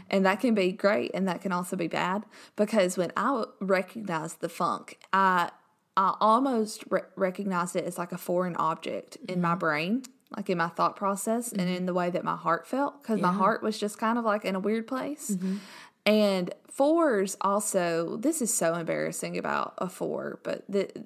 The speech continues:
Speaker 1: and, and I'm not one of those people that is, like, consumed with my Enneagram, but this is one of the characteristics that is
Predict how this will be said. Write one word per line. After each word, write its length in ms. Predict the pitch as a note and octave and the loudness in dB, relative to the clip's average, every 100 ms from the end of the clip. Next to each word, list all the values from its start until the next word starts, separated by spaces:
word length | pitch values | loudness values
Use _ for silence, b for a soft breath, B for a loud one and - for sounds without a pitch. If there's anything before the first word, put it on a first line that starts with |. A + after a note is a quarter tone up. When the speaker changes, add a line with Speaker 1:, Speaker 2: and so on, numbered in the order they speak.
| - | -2
Speaker 1:
and, 160 | A3 G#3+ | -2 0
and 200 | C4 C#4+ | 0 2
I'm 120 | D4 | 2
not 160 | C#4+ G#3+ | 2 2
one 120 | G#3 | 2
of 40 | |
those 120 | F#3+ | 2
people 300 | F#3 F3+ F3 | 0 -2 -2
that 240 | F3 E3 - | -2 -4 -6
is, 240 | F3+ E3+ F3+ | -8 -6 -6
like, 380 | D#3 C#3+ - - | -6 -8 -16 -8
consumed 640 | G3 F3 - E3+ E3 E3+ | -4 -4 -4 -4 -6 -8
with 120 | F3+ | -6
my 140 | E3 | -4
Enneagram, 540 | D3 D3+ D3 D3+ C#3+ D#3+ | -4 -6 -8 -8 -8 -6
but 180 | C#3+ G3 | -2 2
this 200 | C#4 C4 | 2 0
is 120 | F#3+ | -2
one 140 | E3 | -2
of 60 | D#3 | -2
the 60 | |
characteristics 760 | - D#3 D#3 - - - - - | -4 -6 -6 -6 -6 -6 -10 -6
that 120 | E3 | -4
is 240 | E3 E3 | -2 -4